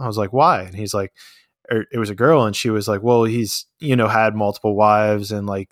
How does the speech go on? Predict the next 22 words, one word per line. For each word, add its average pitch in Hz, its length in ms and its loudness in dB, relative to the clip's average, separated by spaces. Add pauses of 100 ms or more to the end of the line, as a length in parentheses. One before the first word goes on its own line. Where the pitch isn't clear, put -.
seems 117 260 -4
like 110 120 0
he 110 80 -6
hasn't 107 260 0
been 110 100 -4
really 107 260 0
that 104 200 -2
committed 113 400 -2
to 113 160 0
them. 107 380 -2
And 98 120 -8
from 110 160 -6
what 113 140 2
I've 101 120 -2
heard, 110 340 2
this, 107 200 -2
this, 104 220 -4
and 98 120 -12
this." 127 300 -2
And 110 80 -6
I'm 107 80 -2
like, 104 300 -6